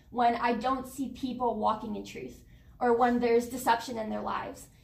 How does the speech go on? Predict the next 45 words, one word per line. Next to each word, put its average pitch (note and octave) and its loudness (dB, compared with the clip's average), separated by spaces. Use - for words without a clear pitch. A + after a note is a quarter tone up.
And, B3 0
um, A3 2
in C4 -2
regards A#3+ 2
to - -16
the G#3 -6
Bible, G#3+ 0
in A3 -4
regards G#3+ -6
to - -2
how G3+ -2
God G3+ 0
created G#3 -4
us G#3 -8
to G#3 -8
live. G3 -4
And, B3 2
um, A3 4
one C4+ 2
of C4 4
the A#3 0
reasons F4+ 2
for - -8
that B3+ 4
is B3+ -2
'cause C4 -2
I A#3+ 2
grew B3 -2
up C4 0
in A3 -4
a G#3+ -8
cult. - -2
I A#3 2
grew C4+ -2
up B3+ 2
in A#3+ 0
an A#3 -4
environment A3+ 0
that A3+ 2
really C4 0
mishandled B3 2
the A3+ 0
Word A3 -4
of G3+ -8
God. G#3 -2